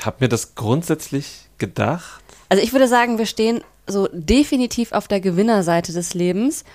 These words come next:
Speaker 2: Wir gewinnen nämlich im wahrsten Sinne des Wortes jede Woche mehrere Sachen.
Speaker 1: Was haben wir jetzt schon wieder gewonnen?
Speaker 2: Also diesmal haben wir einen Shein-Geschenkgutschein gewonnen.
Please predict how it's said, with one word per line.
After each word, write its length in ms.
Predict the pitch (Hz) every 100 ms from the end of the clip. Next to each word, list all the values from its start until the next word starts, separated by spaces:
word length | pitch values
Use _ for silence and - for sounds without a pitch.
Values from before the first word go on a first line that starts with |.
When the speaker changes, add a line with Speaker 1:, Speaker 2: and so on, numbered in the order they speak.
| - - _ -
Speaker 2:
Wir 140 | 196
gewinnen 560 | 175 180 226 240 254 277 -
nämlich 600 | 196 196 196 202 233 - -
im 120 | 185
wahrsten 340 | 185 214 220
Sinne 180 | 202 202
des 220 | 185 -
Wortes 500 | 175 175 - 180 - -
jede 420 | 170 202 226 170
Woche 260 | 196 -
mehrere 460 | 190 185 220 180 180
Sachen. 420 | 170 170 156 139 - _ - -
Speaker 1:
Was 280 | 120 113 -
haben 160 | 110
wir 60 | 110
jetzt 260 | 101 151 -
schon 100 | 147
wieder 160 | 135 131
gewonnen? 320 | 120 131 165 - _ _ _ _ -
Speaker 2:
Also 220 | 196 208
diesmal 640 | 185 226 294 - 294 302 339 285
haben 300 | 226 233 233
wir 160 | 226 -
einen 240 | 202 214
Shein-Geschenkgutschein 1700 | - - 208 - 233 277 285 226 - 226 226 233 175 170 - 160 151
gewonnen. 460 | 147 139 143 147